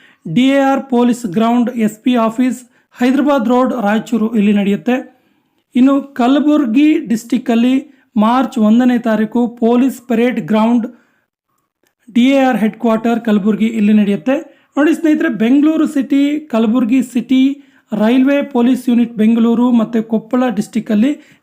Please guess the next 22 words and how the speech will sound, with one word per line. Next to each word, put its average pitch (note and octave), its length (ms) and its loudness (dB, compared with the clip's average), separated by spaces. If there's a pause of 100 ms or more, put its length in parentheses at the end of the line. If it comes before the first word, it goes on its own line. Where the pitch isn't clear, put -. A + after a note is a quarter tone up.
ದಿನಾಂಕ A#3 320 0
ಬದಲಾಗಿದೆ G#3+ 520 0
ನೋಡಿ. G3+ 220 -2
ಇಲ್ಲಿ A3 340 -4 (300)
ಬೆಂಗಳೂರು D#4 600 2
ಸಿಟಿಯಲ್ಲಿ C#4+ 640 0
ಎರಡನೇ C4 440 0
ತಾರೀಕು A3+ 340 -2
ನಡೆಯುತ್ತೆ, G#3 680 -4 (160)
ಮಾರ್ಚ್ A#3+ 360 0
ಎರಡನೇ A3+ 200 2
ತಾರೀಕು. A3 560 -2 (400)
ಸಿ C4+ 100 2
ಎ D4 120 2
ಆರ್ C#4+ 200 0
ಹೆಡ್ A3+ 160 -2
ಕ್ವಾರ್ಟರ್ B3+ 440 -2 (400)
ಸಿರ್ಸಿ D4 440 0
ಸರ್ಕಲ್ C4+ 640 -2
ಚಾಮರಾಜಪೇಟೆ A#3+ 880 0
ಮೈಸೂರು A3+ 520 2
ರೋಡ್ C4 240 -2